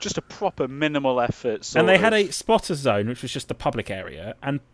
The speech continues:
Speaker 2: by the time that we got off the bus, and,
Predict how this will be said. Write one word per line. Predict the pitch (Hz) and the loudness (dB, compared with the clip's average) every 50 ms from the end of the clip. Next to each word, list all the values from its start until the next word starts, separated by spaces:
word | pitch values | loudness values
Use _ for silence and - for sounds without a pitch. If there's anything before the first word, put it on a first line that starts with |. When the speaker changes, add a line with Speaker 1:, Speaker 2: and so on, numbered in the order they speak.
| _ _ | _ _
Speaker 2:
by | - 175 180 | 6 6 6
the | 175 180 | 6 2
time | - - 226 240 233 226 208 190 - | -2 0 2 2 2 2 -2 -6 -8
that | - 185 170 165 | -12 -14 -8 -6
we | 165 185 180 | -4 -4 -4
got | - - 190 170 | -2 -2 0 0
off | 156 - | -2 -2
the | - 170 | -6 -6
bus, | - 175 151 131 123 - - | -2 0 2 2 0 -2 -6
and, | - 123 123 123 - | -8 -6 -6 -6 -8